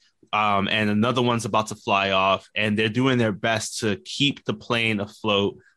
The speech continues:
long enough for Gear, who has logged two hundred hours on his flight simulator game at home. He, the two of them are now working together to try to at least land this in an area of Dakota that's basically the streets. So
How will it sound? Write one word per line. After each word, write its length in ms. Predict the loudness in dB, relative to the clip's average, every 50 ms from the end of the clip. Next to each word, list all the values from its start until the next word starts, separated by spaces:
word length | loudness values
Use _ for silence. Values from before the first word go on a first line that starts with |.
| _ 0
long 320 | 2 2 4 4 2 2
enough 260 | 2 2 0 0 -2
for 180 | -4 -6 -8 -8
Gear, 540 | -8 -4 -2 0 2 2 4 4 4 2 0
who 200 | 0 -2 0 0
has 180 | -2 -2 -2
logged 340 | 0 0 2 2 0 -2 -4
two 140 | -6 -4 -2
hundred 240 | -2 0 0 0 0
hours 380 | 0 2 2 2 0 0 -2 -4
on 100 | -6 -8
his 140 | -10 -12
flight 260 | -6 -4 -4 -2 -2 -4
simulator 560 | -4 -4 -4 -2 -2 -2 -2 -2 -2 -4 -4
game 320 | -4 -4 -4 -4 -2 -4
at 80 | -6 -6
home. 480 | -4 -2 -2 0 0 -2 -4 -6 -10 -12 _ _ _ _ _ _ _ _ _ _ _ _ _
He, 600 | _ -4 -2 0 0 0 0 0 0 0 0 0 -2 -4 -10 -14
the 180 | -4 -2 -2 -2
two 260 | 0 2 2 4 4
of 80 | 4
them 180 | 2 0 0 0
are 60 | 0
now 220 | 0 0 0 0 0
working 240 | 0 -2 -2 -4
together 260 | -6 -4 -2 0 0 0
to 100 | 0 -2
try 220 | -2 -4 -4 -2
to 140 | -2 0 0
at 80 | 0
least 180 | 0 -2 -4 -6
land 460 | -6 -4 -2 0 0 0 0 -2 -2
this 260 | -2 -4 -4 -4 -6 -6 -4
in 480 | -2 -2 0 -2 -2 -4 -6 -8 -12 -16 _ _ _ _ _ _ _ -4
an 120 | -4 -2
area 340 | -2 -2 0 2 2 2 2
of 80 | 2 0
Dakota 400 | -2 -6 -4 0 2 2 4 4
that's 220 | 4 2 2 0
basically 500 | -2 -2 -2 -2 -2 -4 -6 -6 -4 -4
the 80 | -4 -4
streets. 720 | -6 -6 -6 -4 -4 -4 -4 -4 -8 -12 -12 -12 -12 -14 -18 _ _ _ _ _ _ _ _ _ _
So 640 | -10 -2 0 2 4 4 4 4 4 4 2 0